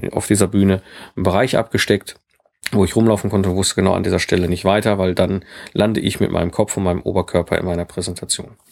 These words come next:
Gut. Soweit zu den verschiedenen Punkten. Jetzt möchte ich mit Ihnen nochmal so ein paar kleine Tipps und Tricks ansprechen, die ich so in der Praxis einsetze und die ich da gerne weitergebe. Der erste Punkt ist,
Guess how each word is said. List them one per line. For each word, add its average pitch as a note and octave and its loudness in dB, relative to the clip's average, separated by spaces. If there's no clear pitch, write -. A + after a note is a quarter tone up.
Gut. - 0
Soweit D3 2
zu D#3 2
den D3+ 4
verschiedenen D3 2
Punkten. G#3+ 2
Jetzt - 0
möchte D#3 2
ich - 0
mit D3 0
Ihnen C#3+ 2
nochmal B2+ 0
so B2 2
ein A#2+ 0
paar A2+ 2
kleine A2 0
Tipps - -6
und G#2 0
Tricks - 2
ansprechen, D#3+ 0
die - -2
ich - -2
so B2+ 2
in A#2+ 2
der A2 0
Praxis - -2
einsetze C#3+ 2
und A#2 -2
die A2+ -4
ich G#2 -8
da G#2 0
gerne F#2+ 0
weitergebe. F2+ -6
Der A2+ 2
erste - 2
Punkt D#3+ 0
ist, - 0